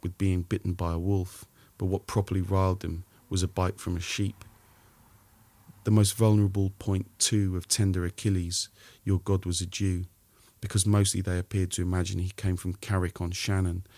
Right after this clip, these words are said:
or somewhere about in the county Sligo. I propose, our hero eventually suggested,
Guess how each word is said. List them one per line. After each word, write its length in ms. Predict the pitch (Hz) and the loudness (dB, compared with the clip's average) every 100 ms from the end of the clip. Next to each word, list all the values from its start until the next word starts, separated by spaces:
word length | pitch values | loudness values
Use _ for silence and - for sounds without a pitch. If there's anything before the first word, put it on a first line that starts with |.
| - - | -10 -2
or 120 | 95 | 2
somewhere 360 | - 98 90 90 | 2 2 2 -2
about 380 | 90 90 87 | -2 -2 -2
in 80 | 92 | -4
the 60 | 87 | -6
county 480 | - 101 90 - 98 | -6 -4 -2 -4 -6
Sligo. 540 | - 107 98 98 87 - _ _ _ _ - _ _ - _ _ _ - _ _ | -6 -4 -2 -4 -6 -8 _ _ _ _ -20 _ _ -20 _ _ _ -20 _ _
I 100 | 117 | 4
propose, 680 | 113 107 - 104 95 90 - - - | 4 2 2 4 4 0 -4 -10 -8
our 140 | - 95 | 0 2
hero 380 | 95 98 92 90 | 4 4 4 2
eventually 420 | 95 98 - 95 | 0 -2 -2 -4
suggested, 680 | - - 95 98 - 101 | -4 -2 -2 -2 -4 -12